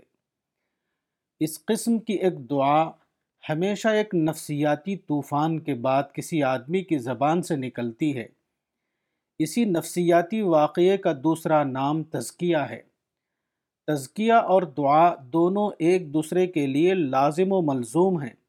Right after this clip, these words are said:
جہاں تزکیے کا واقعہ ہوگا، وہاں دعا بھی لازماً ظاہر ہوگی، اور جب دعا کا ظہور ہو تو وہ اس بات کا ثبوت ہوگا کہ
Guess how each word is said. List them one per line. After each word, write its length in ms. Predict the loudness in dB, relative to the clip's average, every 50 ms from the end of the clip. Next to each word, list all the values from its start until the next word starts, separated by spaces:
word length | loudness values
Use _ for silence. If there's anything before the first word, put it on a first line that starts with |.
| _ _ _ _ _ _ _ _ _ _ _ _ -2
جہاں 340 | 0 0 0 2 0 0 -2 -2 _
تزکیے 540 | -4 -2 -2 -4 -8 -10 -6 -4 -2 -2 0
کا 120 | 0 0
واقعہ 500 | 0 2 2 2 2 2 0 0 2 4
ہوگا، 480 | 2 2 2 0 -2 -2 0 -2 -2 -2 -6 _ _ _ _ _ _ -8
وہاں 320 | -6 -4 -2 0 0 0 0 -2 -2
دعا 300 | -2 0 2 2 2 2
بھی 200 | 2 0 0 0
لازماً 640 | 0 2 0 0 0 -2 -2 -2 -2 -2 -2 -2
ظاہر 340 | 0 0 0 2 0 -2 -2
ہوگی، 340 | -2 -4 -4 -6 -8 -10 -16 -18 _ _ _ _ _ _ _ _ _ _ _ _ _ _ _ -2
اور 220 | 0 0 0 0
جب 200 | 0 -2 -2 -2 -2 -2 -2
دعا 300 | 0 2 4 4 4 4
کا 180 | 2 0 -2
ظہور 440 | -2 -2 -4 -6 -2 0 2 2 2
ہو 280 | 0 -2 -2 -4 -4 -6 -8 _ _ _ _ _ _ _ _ _ -4
تو 120 | -2 -2
وہ 200 | -2 -2 -2 -2
اس 220 | -2 -2 -4 -4 -2
بات 380 | 0 2 2 2 2 0 -2
کا 100 | -4 -4
ثبوت 520 | -2 -4 -6 -4 0 0 0 0 -2 -4 -4
ہوگا 320 | -4 -2 2 2 2 2
کہ 220 | 2 0 -4 -6